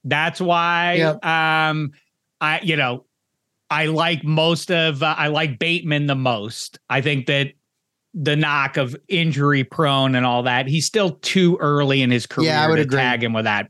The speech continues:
Speaker 1: Odell Beckham, now he's another
Speaker 2: Yeah.
Speaker 1: matter. He does deserve it. It, it,
Speaker 2: Right.
Speaker 1: you know, the recurring injuries mount up at some point.
Speaker 2: Mm-hmm.
Speaker 1: But I'm with you. And the other thing to consider with the Baltimore Ravens, who I am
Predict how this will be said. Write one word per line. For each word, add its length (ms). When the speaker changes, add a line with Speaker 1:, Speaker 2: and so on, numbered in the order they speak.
Speaker 1:
Odell 300
Beckham, 520
now 340
he's 220
another 480
Speaker 2:
Yeah. 80
Speaker 1:
matter. 360
He 180
does 280
deserve 420
it. 100
It, 240
it, 200
Speaker 2:
Right. 100
Speaker 1:
you 60
know, 140
the 100
recurring 500
injuries 560
mount 360
up 180
at 100
some 240
point. 340
Speaker 2:
Mm-hmm. 100
Speaker 1:
But 120
I'm 200
with 240
you. 260
And 220
the 100
other 260
thing 380
to 80
consider 400
with 140
the 60
Baltimore 480
Ravens, 460
who 160
I 240
am 280